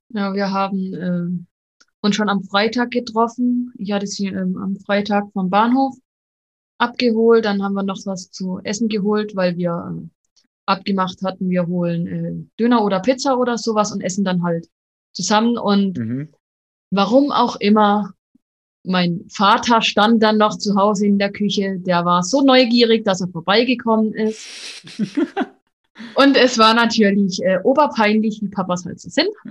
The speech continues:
Speaker 1: Also
Speaker 2: <laughs>
Speaker 1: für mich war es peinlich, weil, äh,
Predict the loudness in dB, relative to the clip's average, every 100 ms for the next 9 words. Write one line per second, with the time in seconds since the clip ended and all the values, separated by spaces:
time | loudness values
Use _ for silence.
0 | -6 -4 -2 -2 -2 -4 0 4 6 6
1 | 4 4 6 6 2 -6 0 2 6 6
2 | 6 6 6 4 0 -2 -6 _ -20 -20
3 | -20 _ _ _ _ _ _ -10 -2 0
4 | 2 0 0 2 2 2